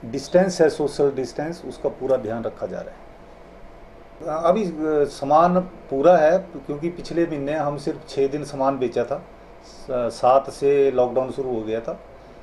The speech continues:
तो छः दिन के बाद हमारे पास काफ़ी सामान पड़ा है, leaker भी काफ़ी है और सामान भी काफ़ी है। अ, अभी थोड़ा सा सामान अभी, अ, अगले week से पहले पहले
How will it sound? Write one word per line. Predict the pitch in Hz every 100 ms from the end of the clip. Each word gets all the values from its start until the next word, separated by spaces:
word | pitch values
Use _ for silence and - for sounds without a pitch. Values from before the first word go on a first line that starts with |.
| - -
तो | 143 156 160
छः | - 151 151
दिन | 156
के | 160 165
बाद | 143 147
हमारे | 147 139 135
पास | 147 143 -
काफ़ी | 139 139
सामान | 160 143 139 135
पड़ा | 131 131
है, | 135 180 - - - -
leaker | 113 120 - 151
भी | 165
काफ़ी | 170 151 160 170
है | 170 196 - - - - -
और | 131
सामान | - 131 135 151
भी | 151 -
काफ़ी | 143 135 156
है। | 160
अ, | 170 - - - - - 139 127 127 127 -
अभी | 139 165
थोड़ा | 175 147 165
सा | 160
सामान | 165 143 143 151
अभी, | 147 143 147
अ, | 156 - - - 120 117 123 123 120 120
अगले | 123 135
week | 123 127 135
से | - 127
पहले | - 110
पहले | 127 123 123 143